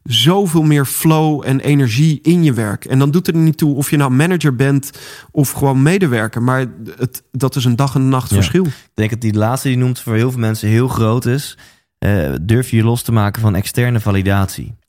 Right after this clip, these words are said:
Speaker 1: Ja.
Speaker 2: Hè? Eh, van een van je ouders,
Speaker 1: Ja.
Speaker 2: van je partner, van je omgeving.
Speaker 1: Ja.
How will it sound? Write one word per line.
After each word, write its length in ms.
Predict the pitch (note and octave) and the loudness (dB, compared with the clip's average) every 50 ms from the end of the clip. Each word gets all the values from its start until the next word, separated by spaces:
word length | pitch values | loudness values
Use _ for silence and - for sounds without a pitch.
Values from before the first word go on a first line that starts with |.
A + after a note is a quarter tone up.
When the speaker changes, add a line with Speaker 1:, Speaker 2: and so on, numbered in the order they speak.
| _ _ | _ _
Speaker 1:
Ja. 200 | - A2+ G#2+ G#2+ | -6 0 2 2
Speaker 2:
Hè? 120 | C3 D3 D3+ - _ _ _ _ _ _ _ _ _ - D2 | 2 2 0 -4 _ _ _ _ _ _ _ _ _ -4 -2
Eh, 380 | F#2 F#2 F#2 F#2 F#2 F#2 F#2 F2+ D2+ - | 0 0 2 2 2 0 0 -2 -4 -6
van 260 | - - - F#2 D#2+ | -8 -6 -4 -2 0
een 140 | F2 F#2 F2+ | 0 0 0
van 120 | G2 F#2 | 2 2
je 120 | F#2 F#2+ F2 | 2 2 2
ouders, 600 | G2 G#2+ G#2 E2+ E2+ F2+ - - - - - _ | 2 0 0 0 -2 -4 -6 -10 -16 -18 -18 _
Speaker 1:
Ja. 140 | - A#2 A#2+ | -6 -4 -4
Speaker 2:
van 100 | G#2 F2+ | -2 -4
je 80 | F2+ F#2 | -4 -4
partner, 560 | - G#2 G#2+ A2 G#2+ - F2 E2+ F2+ F#2 G#2+ - | -2 -2 -2 -2 -2 -4 -4 -4 -4 -6 -8 -8
van 120 | - F2+ F#2 | -4 -2 0
je 80 | F#2+ | 0
omgeving. 560 | G2 G2 - G#2+ G#2+ A2 G#2+ G#2 F2+ E2+ F2 F2+ | 0 0 0 0 0 0 0 0 -2 -4 -4 -2
Speaker 1:
Ja. 220 | - A#2 B2 G#2+ | 0 0 0 0